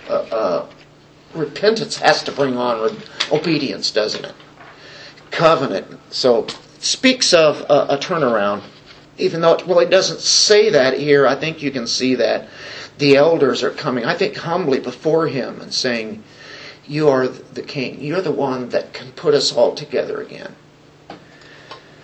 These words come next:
Uh, they recognized his leadership in the past, and th-, they know all along. And they, they submit. They submit. This is God's choice.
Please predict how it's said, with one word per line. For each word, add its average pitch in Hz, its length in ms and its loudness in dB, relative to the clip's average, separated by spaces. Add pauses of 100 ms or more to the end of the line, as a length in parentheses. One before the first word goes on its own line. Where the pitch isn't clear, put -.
(400)
Uh, 156 260 6
they 151 160 4
recognized 156 720 4
his 151 180 -2
leadership 170 640 2
in 160 160 0
the 131 60 4
past, 160 840 2
and 92 320 -8 (680)
th-, 135 220 2
they 143 240 4
know 139 180 6
all 131 260 6
along. 123 520 0
And 143 160 -2
they, - 180 -4
they 185 160 6
submit. 247 500 2 (360)
They 190 80 -2
submit. 208 480 -2 (240)
This 208 220 0
is 190 100 -2
God's 208 360 4
choice. - 580 2